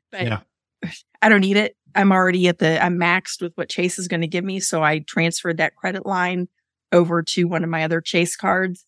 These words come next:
Speaker 1: So that way, if I do wanna open another card, I can easily say, "Oh, well, hey, move the credit line from the Bonvoy card on over to this new one. It's the same amount that you've extended to me all this time." So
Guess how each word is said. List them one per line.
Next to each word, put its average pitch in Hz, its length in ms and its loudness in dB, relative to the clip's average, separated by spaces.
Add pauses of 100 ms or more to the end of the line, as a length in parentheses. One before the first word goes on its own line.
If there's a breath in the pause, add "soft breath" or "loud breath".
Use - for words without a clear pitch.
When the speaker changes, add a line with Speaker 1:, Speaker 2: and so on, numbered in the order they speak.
(300)
Speaker 1:
So - 180 0
that 190 180 0
way, 170 160 2
if 165 100 -4
I 165 100 2
do 180 180 -2
wanna 165 200 -2
open 170 260 -2
another 160 300 -4
card, 160 600 0
I 165 80 0
can 160 400 -8
easily 165 440 -6
say, 151 240 -4
"Oh, 269 100 -2
well, 247 140 -4
hey, 226 200 -2
move 226 240 -2
the 180 280 -2
credit 208 320 -4
line 170 280 -6
from 170 380 -10 (100)
the 165 340 -6 (240)
Bonvoy 196 420 0
card 151 300 -2
on 165 300 -4
over 175 240 -6
to 160 120 -12
this 151 220 -12
new 170 180 -4
one. 139 280 -8 (420)
It's 165 160 -4
the 190 80 -2
same 202 240 0
amount 190 280 -4
that - 180 -14
you've 175 100 -8
extended 170 500 -6
to 190 60 -6
me 165 140 -8
all 151 140 -4
this - 180 -12
time." 170 420 -6 (480)
So 151 400 0